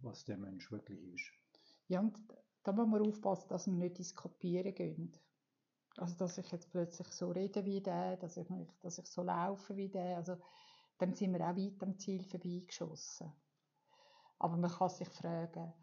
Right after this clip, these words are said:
Speaker 2: was macht das aus, dass der Mensch so ist? Was hat der für Gaben, was für Talent? Und dann kann ich mal bei mir ein bisschen graben und sagen, ah, das habe ich auch. Wie würde ich denn das leben? Wie käme denn das bei mir raus? Also man, man kann durchaus ein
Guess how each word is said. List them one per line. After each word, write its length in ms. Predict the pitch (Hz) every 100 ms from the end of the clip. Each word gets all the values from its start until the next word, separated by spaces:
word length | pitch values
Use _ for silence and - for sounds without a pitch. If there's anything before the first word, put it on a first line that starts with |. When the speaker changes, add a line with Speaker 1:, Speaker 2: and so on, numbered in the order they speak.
| _ _ -
Speaker 2:
was 240 | 165 170 -
macht 320 | 165 165 -
das 160 | 170
aus, 420 | 233 294 240 175 -
dass 180 | 180 -
der 120 | 185
Mensch 340 | 185 170 185 190
so 280 | 175 196 175
ist? 160 | 156
Was 200 | - 165
hat 280 | 175 175 175
der 160 | 180 180
für 280 | 175 170 170 - _
Gaben, 460 | - 165 202 202 190
was 180 | 185 -
für 240 | - 175
Talent? 480 | 185 170 165 208 208 - - - -
Und 120 | - 196
dann 60 |
kann 180 | 208 269
ich 100 | 196
mal 140 | 196 190
bei 120 | 185
mir 220 | 180 196
ein 120 | 214
bisschen 220 | 233 226
graben 300 | 226 214 185
und 140 | 190 185
sagen, 200 | 180 175
ah, 100 | 233
das 220 | 226 -
habe 180 | 185 185
ich 140 | 175
auch. 300 | 185 185 214
Wie 140 | 190 180
würde 220 | 196 196
ich 160 | 208 -
denn 120 | 220
das 180 | 214 -
leben? 320 | 196 165 170
Wie 80 | 175
käme 260 | 180 180
denn 160 | 190 175
das 180 | 175 -
bei 120 | 175
mir 300 | 170 160 165
raus? 240 | 160 156 151 151 - _ _ _ _ _ _ _ _ _ _ _ _ _ _ -
Also 200 | 180 180
man, 140 | 175
man 100 | 180
kann 180 | - 185
durchaus 480 | 220 240 226 214 -
ein 240 | 277 -